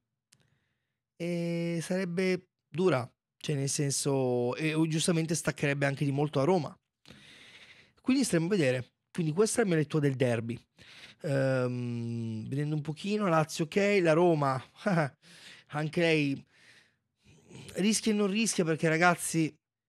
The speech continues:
sappiamo che dietro il Napoli un po' il ciapanò. È l'unica discriminante s-, eh, tra essere in Coppa o no per le par-, le, mm, le cinque s-, le cinque squadre sotto il Napoli e appunto il discorso del,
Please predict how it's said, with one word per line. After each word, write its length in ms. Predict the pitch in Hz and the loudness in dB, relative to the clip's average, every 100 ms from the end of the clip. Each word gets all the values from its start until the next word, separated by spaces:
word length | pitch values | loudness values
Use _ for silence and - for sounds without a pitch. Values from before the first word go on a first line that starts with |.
| _ _ _ _ _ | _ _ _ _ _
sappiamo 400 | - - 151 175 | -4 -2 2 0
che 80 | 175 | 2
dietro 180 | 170 160 | 2 2
il 60 | 165 | 2
Napoli 260 | 185 170 | 2 2
un 100 | 156 | 0
po' 120 | 139 | 2
il 60 | 147 | 0
ciapanò. 460 | - 139 160 185 123 _ _ _ _ _ _ _ _ _ - - | 2 0 2 2 0 _ _ _ _ _ _ _ _ _ -20 -10
È 100 | - | -2
l'unica 220 | 165 170 | 0 0
discriminante 1040 | 160 139 - 180 202 139 135 131 175 180 _ _ _ _ _ _ _ | -2 -2 -2 2 4 4 2 2 2 2 _ _ _ _ _ _ _
s-, 160 | - - | -16 -8
eh, 280 | 156 151 147 | -2 0 0
tra 300 | 165 151 147 | 2 2 4
essere 320 | 160 143 160 | 0 -2 -2
in 120 | 151 156 | -2 0
Coppa 360 | 175 151 - | 2 2 2
o 40 | 208 | 2
no 420 | 165 135 139 _ _ _ _ _ _ _ _ _ _ _ _ | 4 2 0 _ _ _ _ _ _ _ _ _ _ _ _
per 180 | 139 - - | -4 -4 -4
le 160 | 135 | -2
par-, 220 | 127 123 | 0 -2
le, 240 | 139 127 123 | 0 0 0
mm, 320 | 120 113 113 110 | -2 -4 -8 -6
le 120 | 135 | -6
cinque 300 | 123 151 143 | -2 -2 -2
s-, 100 | 127 | -2
le 360 | - 143 135 131 | 0 2 2 2
cinque 240 | - 156 | 0 -4
squadre 240 | 147 151 131 | -2 -2 -4
sotto 220 | 143 208 | -2 -2
il 60 | 190 | 2
Napoli 420 | 135 131 151 156 | 0 2 2 2
e 120 | - | 0
appunto 360 | 160 - 143 147 | 0 2 0 -2
il 60 | |
discorso 420 | 135 - 139 - 143 | -2 -2 -4 -2 -2
del, 500 | 135 127 123 123 | 0 2 2 2